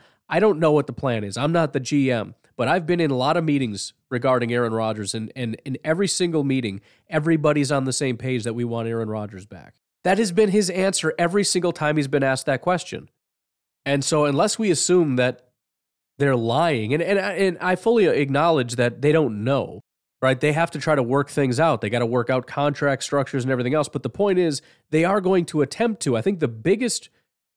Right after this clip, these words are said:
the biggest reason a lot of people think Aaron Rodgers is going to be gone, the, the thing that makes the absolute most sense, even to me, is the idea that it, it just kind of makes sense for the Packers to want to just move on,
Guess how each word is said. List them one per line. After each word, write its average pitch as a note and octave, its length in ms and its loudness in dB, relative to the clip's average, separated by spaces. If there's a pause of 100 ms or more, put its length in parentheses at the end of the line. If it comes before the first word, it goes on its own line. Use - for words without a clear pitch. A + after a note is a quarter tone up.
(200)
the C#3+ 60 0
biggest A3 400 0
reason C#3+ 440 2
a A2+ 60 0
lot C#3+ 200 2
of C#3 80 -4
people C#3 220 -2
think C3 220 0
Aaron B2 220 2
Rodgers A#2+ 420 0
is A#2 160 -4
going A#2 200 0
to A2 60 -6
be G#2+ 100 -2
gone, C#3 320 2
the, A#2 100 0
the A#2 160 -10
thing E3+ 180 0
that C#3+ 100 0
makes C#3 240 -2
the C#3 160 0
absolute C3+ 400 -2
most B2 300 0
sense, E3+ 380 -2
even B2+ 440 -4
to A#2+ 100 -8
me, B2 400 -2 (560)
is D#3 220 2
the D#3 140 4
idea B2+ 380 2
that B2+ 140 2
it, C3 160 -4
it - 300 -8
just E3+ 200 0
kind E3+ 240 -2
of C#3+ 120 -2
makes C#3+ 240 0
sense C#3+ 200 -2
for - 100 -8
the C3 100 -6
Packers C#3 360 -4
to C#3+ 120 0
want B2+ 360 -2
to C#3+ 80 -6
just A#2+ 280 -4
move A#2+ 240 -4
on, G#2 320 -8